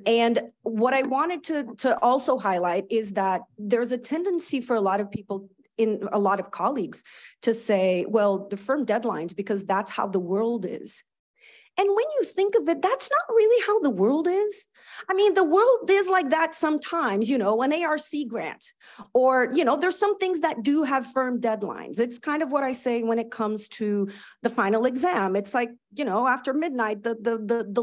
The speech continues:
link disappears. You can't, you can't do, but that's not most things in life. A lot of things in life, in the workplace,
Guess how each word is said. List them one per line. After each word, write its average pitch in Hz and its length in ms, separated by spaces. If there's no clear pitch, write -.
link 294 240
disappears. 214 680
You 208 120
can't, 269 440
you 247 120
can't 254 260
do, 302 140
but - 160
that's 392 300
not 349 260
most 302 320
things 294 240
in 285 80
life. 320 220
A 269 40
lot 277 240
of 349 80
things 311 240
in 277 80
life, 247 220
in 233 80
the 220 80
workplace, 208 640